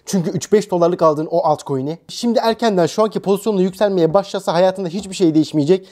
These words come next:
zengin olmayacaksın. Ama sahipliğini arttırdıktan sonra boğa o zaman başlarsa asıl bu beklediğimiz beş x'ler, on x'ler daha fazlaları geldiğinde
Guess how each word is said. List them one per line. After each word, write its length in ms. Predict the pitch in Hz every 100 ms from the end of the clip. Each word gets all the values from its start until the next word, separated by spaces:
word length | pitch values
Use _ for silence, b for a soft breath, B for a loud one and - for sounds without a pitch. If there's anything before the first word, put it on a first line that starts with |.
| B
zengin 300 | - 185 202
olmayacaksın. 680 | 202 175 151 135 135 - 180 _ _
Ama 320 | 175 196 143 -
sahipliğini 600 | - 147 156 - 180 190
arttırdıktan 640 | 165 135 143 139 - 180
sonra 500 | 185 170 131 104 90 - _ _
boğa 480 | 151 131 208 180 139
o 100 | 254
zaman 340 | 226 226 202 175
başlarsa 600 | 165 - 165 - 139 -
asıl 360 | - - 196 175
bu 100 | 160
beklediğimiz 760 | 170 - 175 175 180 180 147 B B 127
beş 240 | 180 185
x'ler, 340 | 185 - 170 170
on 140 | 196
x'ler 400 | 190 185 180 160 - -
daha 160 | 180 214
fazlaları 440 | 226 190 180 170
geldiğinde 540 | 165 156 156 151 147